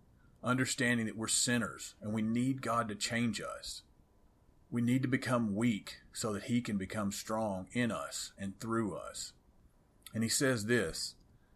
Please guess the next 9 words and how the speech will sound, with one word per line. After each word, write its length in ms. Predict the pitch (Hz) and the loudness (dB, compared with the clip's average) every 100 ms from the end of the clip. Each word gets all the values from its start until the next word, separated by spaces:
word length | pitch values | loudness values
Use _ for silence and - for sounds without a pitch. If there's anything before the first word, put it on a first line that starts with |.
| - | -6
"The 80 | 120 | -4
kind 420 | - 127 143 160 | 0 2 4 4
of 140 | 143 | 2
weakness 400 | 123 123 120 117 | 2 2 2 0
which 160 | 107 - | -2 0
means 260 | 113 110 | 2 2
being 280 | 104 113 113 | 0 0 0
completely 580 | 110 104 104 120 98 110 | 0 -4 -2 -4 -2 -2
supple, 560 | - - 107 - 76 | -2 2 0 -2 -14